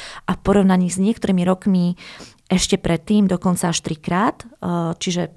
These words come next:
veľmi fajn výsledok podľa mňa na začiatok. A, mm, myslím si, že okrem iného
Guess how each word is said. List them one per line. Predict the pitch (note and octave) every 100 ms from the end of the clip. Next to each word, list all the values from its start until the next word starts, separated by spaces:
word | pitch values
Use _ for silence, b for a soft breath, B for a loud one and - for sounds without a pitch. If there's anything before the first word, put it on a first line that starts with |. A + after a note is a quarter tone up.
| _
veľmi | F3 F#3 F#3+
fajn | - E3+ F3+ F#3+
výsledok | F#3 G3 G3 G3+ G3+
podľa | F#3+ F#3+
mňa | F3
na | E3
začiatok. | F3 - G#3+ B3 C4 - B B B B B B -
A, | F3+ E3+ E3+ E3+ - -
mm, | G3 F#3 F3+ F3+ F#3+
myslím | G3+ A3+
si, | G#3+
že | G3
okrem | - - C#4
iného | F#3 F#3+